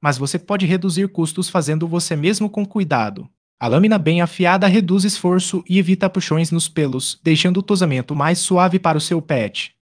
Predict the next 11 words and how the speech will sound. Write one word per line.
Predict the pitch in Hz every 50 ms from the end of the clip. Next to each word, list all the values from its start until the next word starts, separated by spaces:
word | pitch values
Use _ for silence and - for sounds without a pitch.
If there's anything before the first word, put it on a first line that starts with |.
| _ _
Passo | - 135 135 - 156 147
simples | - 180 175 165 180 170 -
para | - - 190 190
afiar | 180 180 - 180 165 160
sem | 156 - 185 180 175 156
erro: | 151 165
desmonte | 147 151 165 160 156 165 175 185 - 185
a | 160
lâmina | 143 156 170 190 202 202 190
com | 196 - 190
cuidado, | 180 180 220 220 180 147 135 117 107 98 - -